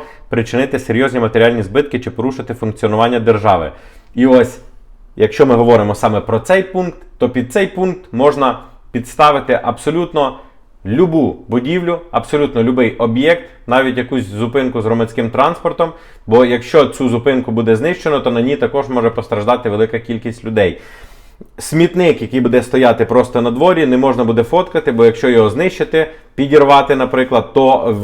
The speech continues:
він, це також може, е, м,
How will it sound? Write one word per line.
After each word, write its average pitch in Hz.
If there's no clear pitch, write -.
він, 147
це 139
також 151
може, 135
е, -
м, 101